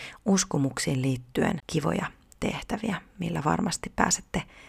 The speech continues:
muuttamaan teidän omia uskomuksia ja sen kautta sitten saamaan sitä teidän potentiaalia esiin.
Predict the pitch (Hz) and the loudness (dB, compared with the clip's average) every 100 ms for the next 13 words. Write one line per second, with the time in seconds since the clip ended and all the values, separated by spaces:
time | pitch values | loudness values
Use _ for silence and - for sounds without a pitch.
0 | - - - 156 156 139 - - - 190 | -20 -18 -4 4 4 4 2 0 0 0
1 | 196 190 190 175 156 - 151 - - - | 0 4 6 8 6 4 0 0 0 0
2 | - - - - 180 165 - 202 - - | 0 0 2 2 2 2 2 0 -2 -6
3 | _ _ - - 151 - 165 147 - - | _ _ -2 -2 -2 0 0 0 -6 -18
4 | - _ _ _ _ - - 147 143 - | -20 _ _ _ _ -2 2 4 4 2
5 | - - 160 - - - - 185 233 - | 0 2 4 4 2 2 0 0 -2 0
6 | - - 165 - - | -2 0 0 -2 -8